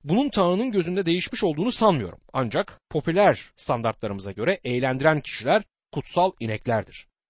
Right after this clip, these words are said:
Talk show'larda kendilerini ve birbirlerini yüceltmelerini duyuyorum. Tanrı hala, "Zevkine düşkün olan yoksullaşır, şaraba ve zeytinyağına düşkün kişi de zengin olmaz." demektedir.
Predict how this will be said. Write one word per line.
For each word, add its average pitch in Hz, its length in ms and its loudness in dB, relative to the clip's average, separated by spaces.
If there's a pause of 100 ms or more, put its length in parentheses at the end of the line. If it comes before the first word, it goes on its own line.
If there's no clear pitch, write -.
(140)
Talk 180 260 4
show'larda 120 440 2
kendilerini 143 540 -2
ve 180 140 2
birbirlerini 156 580 0 (200)
yüceltmelerini 160 640 0
duyuyorum. 101 340 -10 (280)
Tanrı 170 280 2
hala, 156 500 2 (240)
"Zevkine 180 460 4
düşkün 185 240 -6
olan 208 260 2
yoksullaşır, 160 680 0 (200)
şaraba 156 400 2
ve 147 100 2
zeytinyağına 131 580 -2
düşkün 170 300 -6
kişi 170 240 -8
de 143 100 -2
zengin 151 320 -2
olmaz." 147 480 0
demektedir. 110 540 -6